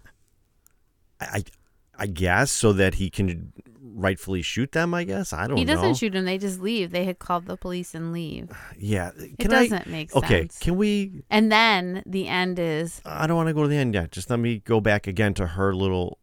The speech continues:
Speaker 1: their little public service announcement, announcement after. He says, I think it's Mo when he gets on there. He says about,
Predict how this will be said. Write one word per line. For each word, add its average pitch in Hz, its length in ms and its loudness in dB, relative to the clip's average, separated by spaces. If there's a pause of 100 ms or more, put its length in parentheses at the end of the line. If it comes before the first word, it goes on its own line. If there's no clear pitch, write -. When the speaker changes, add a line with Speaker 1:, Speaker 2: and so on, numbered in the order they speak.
(280)
Speaker 1:
their 113 600 -2
little 98 420 0
public 98 340 -4
service 87 400 -4
announcement, 82 440 -6 (100)
announcement 87 540 -4
after. 90 400 -4 (480)
He 131 160 0
says, 110 400 2
I 95 80 0
think 98 180 0
it's - 140 -6
Mo 92 280 2
when 82 120 -2
he 98 180 0
gets 87 220 -4
on 73 240 -8
there. 71 220 -16 (320)
He 110 140 -2
says 101 300 0
about, 92 380 0